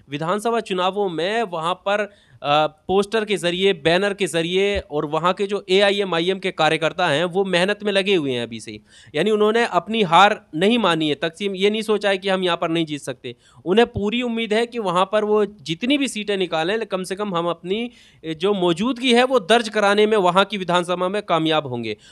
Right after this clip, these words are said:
और जो चुनाव की तैयारियाँ चल रही हैं उसको देखकर लगता है कि ओवैसी हो सकता है, क्योंकि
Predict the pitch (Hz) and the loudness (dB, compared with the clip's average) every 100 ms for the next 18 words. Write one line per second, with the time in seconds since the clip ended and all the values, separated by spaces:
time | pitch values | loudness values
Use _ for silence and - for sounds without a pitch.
0 | - - 175 151 170 233 233 214 208 196 | -10 -2 0 2 4 4 4 2 2 0
1 | 214 180 170 185 196 185 170 185 214 233 | -4 0 2 2 0 -2 -2 -2 2 2
2 | 190 - 226 196 202 190 170 165 180 202 | 2 0 0 0 -2 -2 -2 -2 -2 -2
3 | 214 226 175 170 175 185 220 147 147 214 | -2 -4 0 2 0 -2 -6 -4 0 0
4 | 214 - 156 139 185 202 190 185 208 | -2 -6 -2 0 -2 -4 -10 -8 -10